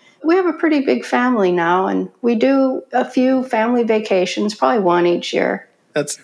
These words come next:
Speaker 2: really nice. I can't help but think that your daughter's compass is strongly guided by the magnetic field that you and your husband have provided.
Speaker 1: Maybe so. My husband's a great guy, too, and we haven't really mentioned him, but he's retiring this year after fifty years at the University of Texas. So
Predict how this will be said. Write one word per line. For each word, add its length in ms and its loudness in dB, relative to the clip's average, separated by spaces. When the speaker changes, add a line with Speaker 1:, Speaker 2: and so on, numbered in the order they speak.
Speaker 2:
really 260 -4
nice. 360 -2
I 200 4
can't 320 2
help 240 2
but 160 2
think 300 0
that 160 2
your 220 0
daughter's 440 2
compass 520 0
is 160 0
strongly 760 0
guided 560 -2
by 420 2
the 60 -6
magnetic 540 2
field 400 2
that 160 2
you 220 -2
and 100 -2
your 100 0
husband 440 0
have 200 -4
provided. 720 0
Speaker 1:
Maybe 320 2
so. 280 0
My 200 0
husband's 420 0
a 60 -2
great 280 0
guy, 240 2
too, 180 0
and 140 2
we 60 2
haven't 240 2
really 220 2
mentioned 500 2
him, 220 4
but 160 0
he's 280 0
retiring 640 4
this 220 0
year 260 4
after 300 0
fifty 360 -2
years 320 2
at 140 -2
the 60 -2
University 580 0
of 100 -6
Texas. 500 -4
So 380 0